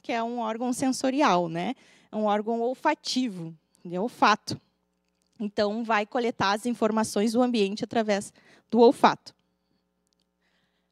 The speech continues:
Reprodução. Fecundação interna, já dentro do indivíduo. Seu desenvolvimento é direto, né? Quer dizer que a fase larval, eles são semelh-, a,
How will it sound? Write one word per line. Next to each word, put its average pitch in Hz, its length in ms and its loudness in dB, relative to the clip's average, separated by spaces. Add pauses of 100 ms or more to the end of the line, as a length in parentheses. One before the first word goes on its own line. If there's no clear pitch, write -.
(180)
Reprodução. 269 1000 0 (1160)
Fecundação 339 720 2
interna, 359 540 -2
já 226 240 2 (180)
dentro 202 440 -2
do 208 100 2
indivíduo. 202 580 2 (840)
Seu 381 180 4
desenvolvimento 320 960 2
é 262 120 2
direto, 262 840 4
né? 175 280 -6
Quer 175 160 -8
dizer 180 240 -4
que 202 80 -4
a 214 80 0
fase 214 280 -6
larval, 262 520 0
eles 277 160 -2
são 277 180 0
semelh-, 311 400 0
a, 208 180 -4